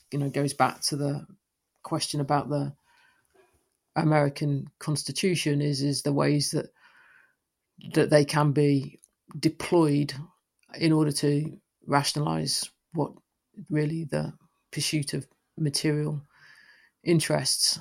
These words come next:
And I think that the question of, like, what ideas themselves explain about human motivation in politics and what extent that they are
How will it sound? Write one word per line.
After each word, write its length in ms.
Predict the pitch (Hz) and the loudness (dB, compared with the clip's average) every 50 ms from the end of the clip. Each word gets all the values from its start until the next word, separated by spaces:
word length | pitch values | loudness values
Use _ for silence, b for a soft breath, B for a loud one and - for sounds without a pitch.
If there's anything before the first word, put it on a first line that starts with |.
| - - - - | -8 -12 -6 -2
And 240 | 160 156 156 - - - | -2 -2 -2 -4 -2 0
I 100 | - 151 | 0 2
think 340 | - - 170 165 156 - - | 4 4 4 4 2 2 0
that 260 | 151 151 - - - _ _ _ _ _ _ _ _ _ _ _ _ _ - | 0 0 -2 -4 -10 _ _ _ _ _ _ _ _ _ _ _ _ _ -4
the 60 | 175 | 0
question 380 | - - 180 160 - - 165 160 | 4 4 4 4 4 4 2 2
of, 140 | 156 147 160 | 2 2 2
like, 260 | 151 151 - - - _ _ _ _ _ _ _ _ _ _ - | 2 2 0 -2 -6 _ _ _ _ _ _ _ _ _ _ -10
what 400 | 147 143 - 147 151 - - - _ _ - - - | -8 -2 2 4 4 2 2 -4 _ _ -20 -8 -4
ideas 680 | 160 151 151 135 - 170 160 156 151 151 139 - - - _ _ _ - | -2 -2 -2 0 0 2 4 4 4 2 0 -2 -4 -6 _ _ _ -12
themselves 500 | - 147 - - - 160 156 156 151 - | -8 -6 -4 0 2 4 4 4 2 -2
explain 540 | - - - - - - 151 156 156 160 165 | -2 -2 -4 -4 0 2 2 4 4 4 2
about 560 | 170 143 - 147 147 143 143 - - - - b b b b b b b b b b b b _ _ - | 2 0 2 2 2 2 0 -2 -8 -18 -20 b b b b b b b b b b b b _ _ -6
human 280 | - 165 160 160 156 | 0 2 2 4 4
motivation 640 | 151 151 143 - 147 135 147 147 143 - - 143 143 | 2 2 0 -2 -2 0 0 0 0 0 -2 -2 0
in 280 | 147 143 143 143 135 - _ _ - | 0 0 -2 -4 -6 -12 _ _ -10
politics 720 | - 147 151 147 143 - 151 - - - - - - - _ _ | -6 -6 -4 -4 -4 -4 -6 -6 -6 -6 -6 -6 -6 -8 _ _
and 220 | - 143 139 143 - | -6 -4 -4 -4 -2
what 220 | - 156 151 147 | -2 -2 -2 -2
extent 480 | - - - - - 151 151 151 151 - | -2 0 0 0 2 0 -2 -2 -4 -6
that 160 | - 147 - | -8 -4 -2
they 160 | 143 139 147 | -2 0 0
are 320 | 156 151 156 160 156 143 | 2 0 0 0 -2 -4